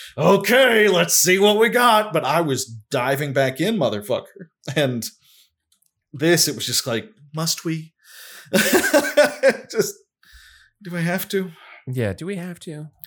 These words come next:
Speaker 2: Mm.
Speaker 1: It's
Speaker 2: Yeah,
Speaker 1: such a
Speaker 2: we were
Speaker 1: bummer.
Speaker 2: not
Speaker 1: It's such a bummer.
Speaker 2: We were
Speaker 1: Based
Speaker 2: not
Speaker 1: on the author, based on the franchise, it's, it's
Speaker 2: Numerous
Speaker 1: just
Speaker 2: levels.
Speaker 1: disappointing on so many levels. Yeah.
Speaker 2: So,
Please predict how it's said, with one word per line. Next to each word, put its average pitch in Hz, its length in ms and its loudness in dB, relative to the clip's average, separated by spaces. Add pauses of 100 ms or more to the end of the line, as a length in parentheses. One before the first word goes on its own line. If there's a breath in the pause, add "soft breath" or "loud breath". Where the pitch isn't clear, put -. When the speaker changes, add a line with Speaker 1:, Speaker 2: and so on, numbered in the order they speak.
Speaker 2:
Mm. 107 360 -10
Speaker 1:
It's 160 400 -4
Speaker 2:
Yeah, 98 160 0
Speaker 1:
such 87 100 -4
a - 20 -4
Speaker 2:
we 139 80 -4
were 147 180 0
Speaker 1:
bummer. 120 100 -2
Speaker 2:
not 113 340 -2
Speaker 1:
It's 107 140 -4
such - 340 -6
a 98 60 -10
bummer. - 500 -16
Speaker 2:
We 139 220 -14
were 127 120 -4
Speaker 1:
Based 131 260 0
Speaker 2:
not 147 60 0
Speaker 1:
on 127 60 -2
the 113 160 -6
author, 170 680 -2
based 135 280 -2
on 113 80 -6
the 104 80 -8
franchise, 135 920 -8 (600 soft breath)
it's, 123 400 0
it's 123 260 2
Speaker 2:
Numerous 117 360 -2
Speaker 1:
just - 40 -8
Speaker 2:
levels. - 160 -2
Speaker 1:
disappointing 104 560 -8
on 92 160 -12
so - 280 -6
many 95 160 -12
levels. 71 420 -14
Yeah. - 160 -12 (1040)
Speaker 2:
So, 85 560 -2